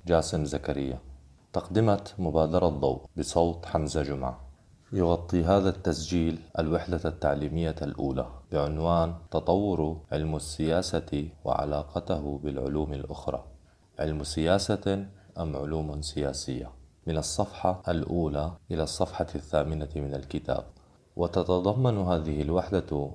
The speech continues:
ثلاث فقرات رئيسية. الأولى محاولة للتعريف، والثانية علم السياسة والعلوم السياسية، والفقرة الثالثة حداثة علم السياسة، ويلي ذلك تمارين محلولة.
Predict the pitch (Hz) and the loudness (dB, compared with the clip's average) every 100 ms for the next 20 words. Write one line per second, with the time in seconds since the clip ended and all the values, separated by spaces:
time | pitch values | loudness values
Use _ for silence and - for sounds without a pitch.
0 | - 87 87 104 90 76 73 - 80 82 | -4 0 4 2 0 -2 -2 2 0 0
1 | - - - 76 - 69 65 - - 87 | -2 -2 -4 -8 -6 -6 -6 -12 -4 -2
2 | 85 117 110 85 95 - - 82 - 85 | 2 4 6 4 2 -4 -8 -8 2 4
3 | 85 98 95 80 71 76 78 69 69 67 | 6 4 2 -2 -2 0 2 4 2 -4
4 | - - - _ - 82 - 95 101 85 | -8 -18 -20 _ -4 -4 2 4 4 2
5 | 78 82 - - 85 80 78 - 87 92 | 0 -4 -8 -4 0 0 -2 2 2 2
6 | - 82 - 76 80 - 69 71 82 82 | 0 -4 -2 -6 -4 -2 0 0 0 0
7 | 76 - 78 69 - - 67 64 - - | -2 -2 0 0 -2 -6 -6 -6 -14 -6
8 | 71 76 78 92 90 82 - 82 78 76 | -6 -2 0 2 2 0 -2 0 2 0
9 | 76 76 - - - 80 82 76 78 73 | -2 -4 -8 -20 -6 0 2 2 0 -4
10 | 73 82 - 78 76 73 - 80 78 - | -6 -6 -6 -4 -4 -6 -2 0 0 0
11 | - 69 65 - 82 80 78 73 76 - | -6 -6 -10 -2 0 2 0 -2 -8 -4
12 | 85 78 78 80 76 73 71 73 69 67 | 2 2 2 -2 -2 0 0 -2 -4 -6
13 | 64 - 71 69 | -8 -8 -8 -8